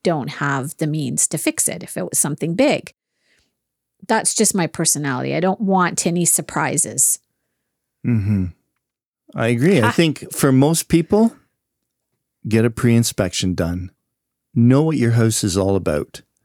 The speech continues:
Speaker 2: It'll help you to price and price confidently. And also, it helps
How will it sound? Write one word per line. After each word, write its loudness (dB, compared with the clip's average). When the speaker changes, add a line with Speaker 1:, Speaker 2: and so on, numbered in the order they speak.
Speaker 2:
It'll 2
help 0
you 4
to -4
price -2
and -4
price 0
confidently. -2
And 2
also, 0
it 0
helps -2